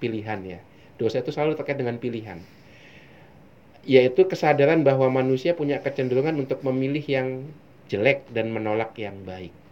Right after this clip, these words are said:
Itu bukan sesuatu yang ditempelkan, tapi sudah melekat dalam diri kita. Nah, itulah dosa asal ya. Yaitu kecenderungan, kemampuan untuk menolak Allah dan memilih yang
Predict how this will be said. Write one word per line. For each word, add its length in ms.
Itu 220
bukan 320
sesuatu 420
yang 160
ditempelkan, 680
tapi 160
sudah 240
melekat 420
dalam 220
diri 240
kita. 320
Nah, 140
itulah 240
dosa 260
asal 220
ya. 240
Yaitu 460
kecenderungan, 880
kemampuan 760
untuk 380
menolak 420
Allah 300
dan 220
memilih 320
yang 240